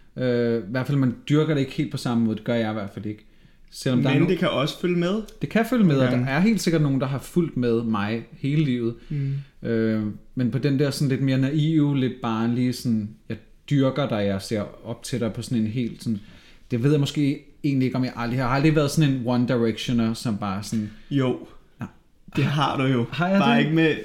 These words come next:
Speaker 2: ikke med den klassiske boyband.
Speaker 1: Nej, så er det måske nogle andre.
Speaker 2: Så er det nogle andre, som vi kommer ind på.
Speaker 1: Ja, Mariah.
Speaker 2: For eksempel.
Speaker 1: Ja.
Speaker 2: Spoiler alert.
Speaker 1: Spoiler alert. Jamen, det er
Speaker 2: Jeg
Speaker 1: selvfølgelig
Speaker 2: tror bare,
Speaker 1: rigtigt
Speaker 2: man
Speaker 1: nok.
Speaker 2: har fundet nogle andre,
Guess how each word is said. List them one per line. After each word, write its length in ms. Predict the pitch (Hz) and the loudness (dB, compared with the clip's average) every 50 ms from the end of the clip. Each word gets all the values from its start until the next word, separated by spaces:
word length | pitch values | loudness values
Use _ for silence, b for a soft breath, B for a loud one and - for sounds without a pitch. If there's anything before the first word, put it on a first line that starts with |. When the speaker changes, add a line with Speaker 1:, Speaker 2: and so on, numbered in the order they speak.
| - - | -2 2
Speaker 2:
ikke 220 | 160 175 196 226 | 2 2 4 4
med 240 | 214 208 196 185 165 | 4 4 4 4 4
den 160 | 175 170 165 165 | 4 2 2 2
klassiske 460 | - 160 151 147 147 160 160 - 165 | 2 0 0 0 0 -2 -2 -4 -4
boyband. 600 | 139 - 139 135 135 139 135 135 139 139 139 139 - - - | -4 -2 -2 -2 -2 -2 -2 -4 -4 -2 -4 -4 -6 -8 -8
Speaker 1:
Nej, 140 | 123 120 117 | -6 -6 -4
så 120 | - 151 | -4 -2
er 20 | 147 | -2
det 60 | 151 | -2
måske 220 | 156 156 - 180 | 0 0 0 2
nogle 180 | 170 165 160 147 | 2 2 2 2
andre. 140 | 131 127 131 | 2 0 0
Speaker 2:
Så 140 | 127 139 | 0 0
er 80 | 160 160 | 2 2
det 120 | 165 165 | 4 4
nogle 160 | 165 160 156 151 | 4 4 2 0
andre, 360 | 139 143 147 160 160 160 156 160 - | 0 0 2 2 0 0 -2 -6 -8
som 240 | - - 160 147 143 | -8 -4 -2 0 2
vi 200 | 143 143 143 135 - - | 2 0 0 -2 -8 -8
kommer 240 | - 165 151 147 143 | -6 -4 -2 -2 -2
ind 140 | 143 - - | -2 -4 -4
på. 280 | - 156 139 - - - - - - - | -4 -4 -4 -6 -10 -16 -20 -18 -12 -8
Speaker 1:
Ja, 120 | 123 113 104 95 | -6 -6 -4 -2
Mariah. 440 | 120 120 113 107 104 101 101 98 104 107 - - - - - - | -2 0 0 0 0 0 -2 -2 -4 -6 -10 -16 -20 -20 -20 -12
Speaker 2:
For 140 | - - - | -6 -2 -2
eksempel. 560 | 143 139 - 147 135 - - 131 131 135 160 - - | -2 0 0 0 0 0 0 0 0 -2 -2 -6 -8
Speaker 1:
Ja. 100 | 90 80 - - | -10 -10 -12 -14
Speaker 2:
Spoiler 380 | - - - 131 127 127 131 | -10 -6 -4 -2 -2 0 0
alert. 280 | 127 127 123 120 120 123 139 - | 0 0 0 0 -2 -2 -6 -10
Speaker 1:
Spoiler 340 | - - 123 113 107 107 110 | -12 -8 -6 -6 -6 -4 -6
alert. 220 | 104 98 98 92 - - - B B B B B B B B B B B - | -6 -6 -6 -8 -10 -14 -18 B B B B B B B B B B B -8
Jamen, 200 | - 123 127 139 | -6 -4 -4 -4
det 100 | - - | -2 0
er 40 | 240 | 0
Speaker 2:
Jeg 20 | |
Speaker 1:
selvfølgelig 220 | - - 262 233 - | 2 2 2 2 2
Speaker 2:
tror 100 | 196 170 | 4 4
bare, 100 | 170 170 | 4 4
Speaker 1:
rigtigt 60 | 165 | 4
Speaker 2:
man 100 | - 175 | 4 2
Speaker 1:
nok. 80 | 175 170 | 2 0
Speaker 2:
har 40 | 170 | 0
fundet 200 | 180 170 170 175 | 0 2 2 2
nogle 180 | 170 165 165 | 2 2 0
andre, 320 | 156 156 165 170 190 190 | 0 0 -2 -2 -2 -4